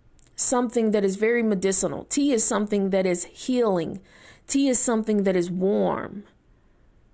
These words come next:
Tea is something that helps you when you are having a stressful day or going through hard times. But it's not tea. It's not healthy.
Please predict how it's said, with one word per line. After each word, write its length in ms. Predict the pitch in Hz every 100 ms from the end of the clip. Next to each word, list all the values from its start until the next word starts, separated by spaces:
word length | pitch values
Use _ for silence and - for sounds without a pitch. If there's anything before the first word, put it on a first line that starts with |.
| _ _ _ _ -
Tea 220 | 285 277
is 100 | 240
something 400 | - 226 220 208
that 160 | 190 185
helps 400 | 220 208 208 202
you 160 | 190
when 200 | 180 185
you 280 | 185 202 190
are 240 | 180 175 - - - - _ - _ _ _
having 340 | - 220 220 196
a 60 |
stressful 540 | 180 - 214 202 202 185
day 220 | 202 196
or 120 | 175
going 320 | 185 185 185
through 160 | 190 175
hard 420 | 180 185 175 180
times. 840 | 214 180 175 - 226 220 - - - _ _ _ _ _ _ _ - _ _ _ _ _ _ _ _ _ _ _ _ _ _ _ _ _ _
But 100 | 214
it's 120 | 214
not 260 | 226 214 214
tea. 440 | 294 311 185 - _ _ _ _ _ _ _ _ _ _ _ _ _ _ -
It's 200 | 196 202
not 220 | 214 220
healthy. 640 | 233 277 285 - - -